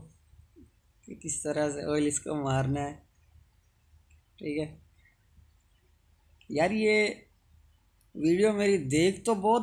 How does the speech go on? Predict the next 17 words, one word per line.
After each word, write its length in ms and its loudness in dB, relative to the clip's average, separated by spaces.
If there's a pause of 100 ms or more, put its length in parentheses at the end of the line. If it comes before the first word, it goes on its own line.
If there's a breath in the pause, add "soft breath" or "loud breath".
बंदे 320 2
रहे 120 0
हैं, 300 -6 (680)
लेकिन 540 -2
not 320 2
subscriber 720 0
देख 260 0
रहे 100 -2
हैं 80 -2
सत्तर 540 -6
परसेंट। 420 -4
यार 300 -2
भाईजान 520 -2 (920)
मेहरबानी 640 -2
करें 380 2
यार, 240 4
आप, 340 2